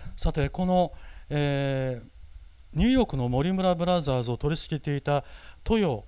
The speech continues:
えー、という人の、えー、商売のやり方について、とても、あの、感慨深いエピソードがあります。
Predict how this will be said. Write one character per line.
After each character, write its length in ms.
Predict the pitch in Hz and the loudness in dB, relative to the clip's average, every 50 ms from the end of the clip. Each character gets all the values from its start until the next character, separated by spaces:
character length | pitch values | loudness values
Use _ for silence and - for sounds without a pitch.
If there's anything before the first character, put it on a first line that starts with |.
| - - - - | -16 -20 -14 -8
え 180 | 123 120 120 120 | -6 -4 -4 -4
ー、 40 | 117 | -2
と 160 | - 143 139 | -2 -2 -2
い 100 | 135 135 | -2 -2
う 20 | |
人 280 | 123 - 156 147 143 135 | -4 -2 -2 -2 0 0
の、 240 | 143 185 180 135 - - - - - - - | 2 2 0 0 -2 -6 -20 -20 -20 -12 -8
え 80 | 123 123 | -8 -6
ー、 20 | |
商 220 | - - - 208 | -4 -2 -2 0
売 140 | 185 170 147 | 2 2 2
の 60 | 139 | 2
や 80 | 127 123 | 0 0
り 80 | 131 127 | -2 -2
方 220 | - 139 143 135 | -4 -2 -2 -2
に 60 | 135 | -4
つ 120 | - - 156 | -4 -4 -6
い 80 | 135 | -4
て、 240 | - - 123 120 113 - - - - | -2 -2 -2 -2 -4 -8 -14 -16 -10
と 100 | - 147 | -6 -4
て 100 | 147 196 | -2 0
も、 320 | 190 190 185 185 180 - - - - - - - | 2 2 2 2 0 -2 -6 -14 -20 -20 -16 -8
あ 160 | - 147 147 147 | -4 -2 0 0
の、 380 | 147 143 143 139 135 131 - - - - | 2 0 0 0 -2 -2 -6 -10 -14 -6
感 180 | - 151 143 143 | -2 0 0 2
慨 140 | 135 135 | 2 2
深 240 | 123 120 - 135 123 | 0 0 -2 0 0
い 20 | 131 | 0
エ 40 | |
ピ 80 | 135 - | 0 -2
ソ 140 | - - 117 | -2 -2 0
ー 40 | 117 | 0
ド 100 | 131 143 | 0 0
が 100 | 147 123 | 0 0
あ 40 | |
り 100 | 113 107 | -2 -2
ま 100 | 101 101 | -4 -4
す。 180 | - - - - | -4 -4 -6 -6